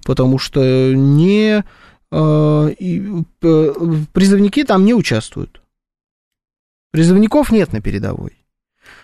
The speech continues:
А если это для того, чтобы было больше людей, которые попадают под, э,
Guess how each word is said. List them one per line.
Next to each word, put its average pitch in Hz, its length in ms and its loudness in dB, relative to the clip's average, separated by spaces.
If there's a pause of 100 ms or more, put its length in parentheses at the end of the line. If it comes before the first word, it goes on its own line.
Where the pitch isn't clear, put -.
(120)
А 151 460 0
если 240 560 0
это 196 420 0
для 165 760 2
того, 175 280 0
чтобы 175 380 0
было 160 320 2
больше 165 480 0
людей, 156 260 2
которые 147 360 -2
попадают 147 460 -2 (140)
под, 143 400 0
э, 135 880 0